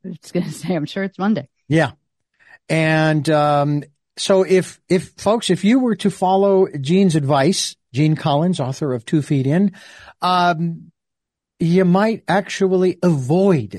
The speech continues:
Speaker 2: that whole thing. Uh, I know that I've been very fortunate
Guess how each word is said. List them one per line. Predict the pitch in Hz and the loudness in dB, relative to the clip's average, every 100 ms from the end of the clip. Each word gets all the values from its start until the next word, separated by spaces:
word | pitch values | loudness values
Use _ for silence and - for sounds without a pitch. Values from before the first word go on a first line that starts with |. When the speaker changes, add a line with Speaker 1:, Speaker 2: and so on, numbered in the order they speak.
| 110 | -4
Speaker 2:
that | 135 - | -4 -4
whole | 139 113 | -6 -6
thing. | - 147 90 73 - | -4 -4 -4 -8 -8
Uh, | 120 117 | -6 -4
I | 147 185 | -2 2
know | 226 240 | 2 2
that | 190 180 - _ _ _ _ _ _ _ _ _ - | 0 -2 -6 _ _ _ _ _ _ _ _ _ -4
I've | 202 294 240 | 0 2 2
been | 233 208 | 2 2
very | 151 180 196 170 | 2 2 2 2
fortunate | - - 147 143 - 95 | -2 -4 -2 -2 -6 -8